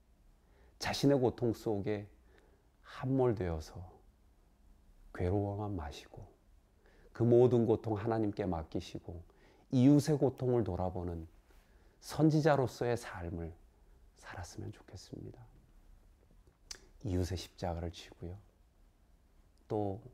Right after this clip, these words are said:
함께 아파하고 함께 눈물 흘리는 우리 모든 재림 성도 되시기를 바라면서 오늘 말씀을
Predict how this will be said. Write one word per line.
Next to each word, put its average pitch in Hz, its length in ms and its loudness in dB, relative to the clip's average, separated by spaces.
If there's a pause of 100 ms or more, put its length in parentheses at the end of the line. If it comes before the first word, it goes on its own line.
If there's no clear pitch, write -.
(440)
함께 143 440 -4
아파하고 98 680 -14 (680)
함께 156 420 0
눈물 92 360 2
흘리는 82 500 -8 (1800)
우리 92 160 0
모든 85 720 0 (800)
재림 92 420 0
성도 85 600 -6 (800)
되시기를 90 460 -8
바라면서 78 720 -10 (880)
오늘 85 200 -4
말씀을 78 600 -6